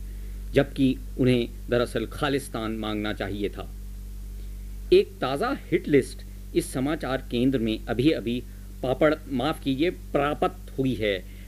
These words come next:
ए, इस हिट लिस्ट में भी, ए, इसमें, इस हिट लिस्ट में मेरा नाम है।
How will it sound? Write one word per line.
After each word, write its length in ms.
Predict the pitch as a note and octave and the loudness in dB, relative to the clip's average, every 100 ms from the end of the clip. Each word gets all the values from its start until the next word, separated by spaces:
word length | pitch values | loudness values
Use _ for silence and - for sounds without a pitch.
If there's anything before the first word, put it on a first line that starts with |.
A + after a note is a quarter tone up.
| - | 0
ए, 220 | B2+ C#3+ - G#3 | 4 4 4 2
इस 300 | G#3 - - C3+ | 2 -2 -2 2
हिट 180 | - | 2
लिस्ट 340 | D3+ G3+ G3+ D3+ | 6 4 4 -4
में 260 | D3+ F#3 | 0 0
भी, 260 | C#3 D#3 - - - - A#2+ | 0 -4 -4 -12 -16 -8 2
ए, 160 | C3 | 4
इसमें, 420 | D3 - D3+ D3 - | 4 4 2 2 0
इस 200 | D#3+ B2+ | -6 -2
हिट 160 | D#3 | 0
लिस्ट 260 | E3+ F3 - | 2 0 0
में 240 | D3+ E3+ E3 - - - | -2 -2 -4 -12 -18 -8
मेरा 320 | A#2 D#3 B3+ A3+ | 6 6 6 4
नाम 260 | D#3 | 0
है। 80 | B2 | -2